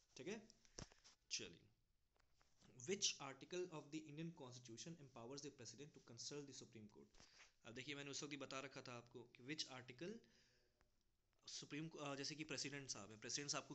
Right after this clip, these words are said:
किसी bill या किसी लॉ को लेकर के कुछ confusion हो रहा है, अब वो चाहते हैं कि भाई सुप्रीम कोर्ट की एक panel बैठे, team बैठे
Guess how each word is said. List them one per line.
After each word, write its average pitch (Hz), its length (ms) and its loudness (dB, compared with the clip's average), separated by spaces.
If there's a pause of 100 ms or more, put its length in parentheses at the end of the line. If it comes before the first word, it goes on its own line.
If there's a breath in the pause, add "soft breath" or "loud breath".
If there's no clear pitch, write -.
किसी 147 260 8
bill 135 180 6
या 143 120 6
किसी 139 260 6
लॉ 117 220 6
को 135 140 0
लेकर 117 260 0
के 135 120 -4
कुछ 151 140 2
confusion 127 440 6
हो 98 100 -6
रहा - 140 -6
है, - 60 -16 (380 loud breath)
अब 131 100 2
वो 160 120 8
चाहते 143 300 6
हैं 156 60 6
कि 151 40 4
भाई 156 120 10
सुप्रीम 151 400 4
कोर्ट 151 240 2 (200)
की 147 140 6
एक 139 140 2
panel 127 220 2
बैठे, 131 240 4
team 135 220 -4
बैठे 131 240 0